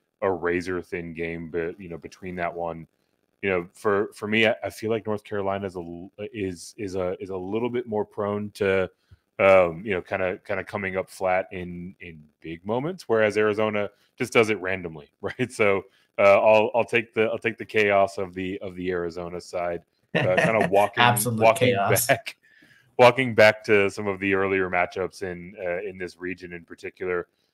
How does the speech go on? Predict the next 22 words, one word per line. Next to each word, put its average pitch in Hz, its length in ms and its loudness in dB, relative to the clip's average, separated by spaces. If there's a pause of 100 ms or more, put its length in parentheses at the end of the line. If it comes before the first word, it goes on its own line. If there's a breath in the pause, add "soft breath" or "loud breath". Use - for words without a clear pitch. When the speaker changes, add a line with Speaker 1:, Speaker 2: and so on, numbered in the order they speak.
(140)
Speaker 1:
That, 113 300 4
that 127 180 0
Dayton, 135 240 0
Nevada 107 340 2
one 98 260 0
is, 90 420 -6
is 95 220 -8
super 104 260 -10
close 95 260 -8
for - 140 -20
me 92 160 -8
as 87 100 -8
well, 87 280 -2
right? 95 220 -4
I 92 100 -6
think, 98 360 -14 (360)
you 104 80 -6
know, 90 140 0
Holmes 95 500 -2
is, 92 420 -2
is 85 180 -16
easily, 90 680 -4